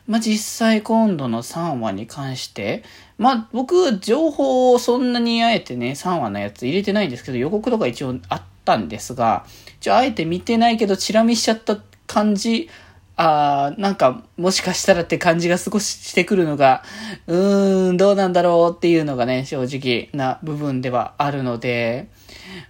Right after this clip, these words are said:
まあ、まあ、一つの壁を越えた上でまた成長していくっていうのもね、ポイントなのかもしれないし、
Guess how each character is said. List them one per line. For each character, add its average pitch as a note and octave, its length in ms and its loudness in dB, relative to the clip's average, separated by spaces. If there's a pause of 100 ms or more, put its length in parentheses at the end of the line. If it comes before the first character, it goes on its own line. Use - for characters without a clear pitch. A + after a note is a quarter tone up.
ま C#3 540 -4
あ、 C3+ 40 -6 (560)
ま E3 60 -6
あ、 - 20 -2
一 A3+ 220 0
つ A3+ 120 -2
の C3+ 140 0
壁 F#3 320 0
を G#3 180 2
越 G#3+ 140 2
え G#3+ 100 2
た A3+ 200 6
上 A#3 280 2
で A3+ 160 0
ま C#3+ 160 -4
た C3 140 -4
成 D#3 260 -4
長 D#3+ 240 -2
し - 80 -10
て E3 140 -2
い E3 80 -4
く G#3+ 120 -4
っ - 20 -8
て F3 200 -2
い C#3 120 2
う B2+ 120 -2
の F3 80 -2
も D3+ 220 0
ね、 E3 260 -4
ポ C3+ 140 -4
イ C3+ 80 -2
ン C#3 60 -6
ト D#3 100 -6
な F3+ 140 0
の A#2+ 100 -4
か B2 100 -6
も A2 120 -6
し - 120 -10
れ C#3+ 120 -4
な F#3 120 0
い D3 80 -4
し、 - 360 -8